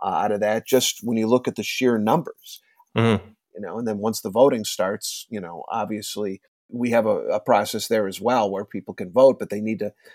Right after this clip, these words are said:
Speaker 1: be signed up for a Why Not I D account. And we're able to, you know, tabulate everything and see where it's coming from and,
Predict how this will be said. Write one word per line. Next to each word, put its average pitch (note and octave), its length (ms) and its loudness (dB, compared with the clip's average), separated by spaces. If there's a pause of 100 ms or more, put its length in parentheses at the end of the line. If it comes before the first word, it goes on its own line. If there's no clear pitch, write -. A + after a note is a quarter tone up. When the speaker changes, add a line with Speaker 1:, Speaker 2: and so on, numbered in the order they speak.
Speaker 1:
be B2 80 0
signed A2+ 340 4
up G#2+ 160 6
for A#2 100 4
a G2 60 4
Why G#2 220 4
Not G#2 200 0
I F#2+ 120 -6
D B2 200 4
account. E2+ 380 -6 (360)
And G2 120 -8
we're G2 140 -2
able G#2+ 240 0
to, G2+ 300 -6
you G2 140 -6
know, F2+ 260 -14
tabulate G#2 440 -2
everything A2+ 420 0
and G2 100 -8
see A#2+ 140 -4
where G#2 140 -4
it's - 120 -8
coming G#2+ 280 -8
from G2 280 -6
and, E2 140 -14